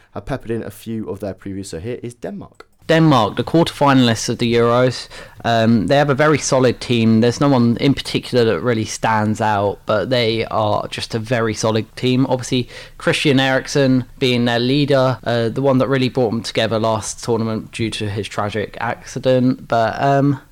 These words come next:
Speaker 2: yeah, uh, Jesper Lindström, the one that we picked out, um, Frankfurt player, looks like a really solid player. Uh, they topped their, their qualifying group and beat out Scotland and Austria to qualification, which you would kind of expect from this Denmark side.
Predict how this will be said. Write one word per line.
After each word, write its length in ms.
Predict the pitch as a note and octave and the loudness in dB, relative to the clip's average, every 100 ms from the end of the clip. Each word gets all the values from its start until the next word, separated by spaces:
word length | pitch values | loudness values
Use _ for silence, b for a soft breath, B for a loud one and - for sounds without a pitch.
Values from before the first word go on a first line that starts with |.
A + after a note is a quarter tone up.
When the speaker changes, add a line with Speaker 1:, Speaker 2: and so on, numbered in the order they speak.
| - | -10
Speaker 2:
yeah, 320 | - G#3+ D3 G2+ | 2 6 6 4
uh, 100 | F3 | 2
Jesper 360 | G#3+ A#3 - | 2 0 2
Lindström, 880 | G#3+ G#3 G3 - C3+ A2 A2 A#2+ C3 | 4 6 4 2 0 2 0 -2 -4
the 200 | D3+ C#3+ | 2 2
one 220 | C3 C3+ | 4 2
that 80 | C3+ | 2
we 140 | D3+ C#3 | 0 -2
picked 280 | D3 A2 | -2 -2
out, 320 | C3+ C3+ C#3 - | 0 2 0 0
um, 420 | C#3 C3+ C#3 C3+ - - | 2 4 2 0 -4 -8
Frankfurt 840 | - C#3+ C3 D#3 D#3 - C3 - | 0 0 2 2 2 2 -6 -4
player, 420 | E3 D3+ D3+ C#3+ - | 2 4 4 2 0
looks 280 | D#3 - - | 0 0 -2
like 200 | A#2 C3+ | 0 0
a 40 | |
really 280 | B2+ B2+ A#2+ | 2 2 2
solid 280 | C3 A#2 B2 | 0 -2 0
player. 380 | C#3 C#3 C3 B B B B | 2 2 0 B B B B
Uh, 260 | C3+ B2+ B2+ | 0 2 2
they 160 | D3+ | 0
topped 380 | C#3+ - - - | 0 -2 -2 -2
their, 200 | F3 D3 - - - | 0 0 -2 -14 -2
their 240 | D3 C#3 | 2 2
qualifying 540 | C3+ E3 D#3 B2+ A2 | 2 -2 0 0 0
group 300 | G#2+ G#2 G#2 | -2 -4 -4
and 120 | A2+ A2 | -4 -4
beat 160 | C3 | -2
out 200 | G#2+ A#2 | -2 -2
Scotland 400 | - B2 A2+ G#2+ | -2 -2 -2 -4
and 180 | G#2+ A2 | -4 -2
Austria 400 | A#2 - G2 F#2 | -2 -4 -6 -6
to 100 | G#2+ | -8
qualification, 720 | - G#2 - - F#2+ - A2+ | -6 -6 -6 -6 -6 -6 -8
which 240 | G#2 - | -8 -6
you 80 | C#3 | -4
would 80 | C3+ | -2
kind 180 | - D3+ | 0 2
of 80 | B2 | 0
expect 360 | - - A2 | -2 -4 -4
from 140 | - A2+ | -4 -8
this 100 | - | -4
Denmark 400 | A#2+ A2 A2 - | -2 -2 -4 -2
side. 380 | A#2+ A#2+ A#2 | 0 0 -2